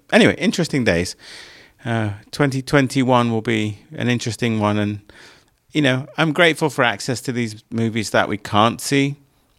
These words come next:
in the big thea-, in the big screen, but I still wanna go back to theaters.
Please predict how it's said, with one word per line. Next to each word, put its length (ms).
in 100
the 60
big 180
thea-, 280
in 160
the 60
big 300
screen, 440
but 200
I 60
still 180
wanna 140
go 100
back 180
to 80
theaters. 460